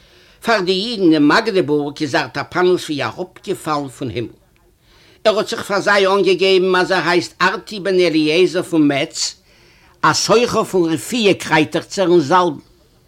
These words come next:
נאר באלד פון נאהויב איז ער געווען פאר זיי א סאט. מיט זיין הלבושה און זיין שטייגער האט ער פאר זיי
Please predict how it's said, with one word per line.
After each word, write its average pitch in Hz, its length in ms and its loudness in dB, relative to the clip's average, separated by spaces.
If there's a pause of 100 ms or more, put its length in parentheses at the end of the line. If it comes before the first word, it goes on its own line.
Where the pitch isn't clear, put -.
(640)
נאר 170 160 4
באלד 220 280 2
פון 196 240 -4
נאהויב 220 380 4
איז 156 160 2
ער 156 80 0
געווען 156 300 0
פאר 143 200 -6
זיי 127 360 -6
א - 20 -10
סאט. - 500 -10 (760)
מיט 180 120 2
זיין 180 260 4
הלבושה 156 640 0
און 143 180 -2
זיין 143 260 0
שטייגער 151 800 0 (400)
האט 156 200 -2
ער 151 60 0
פאר 165 180 -2
זיי 165 220 0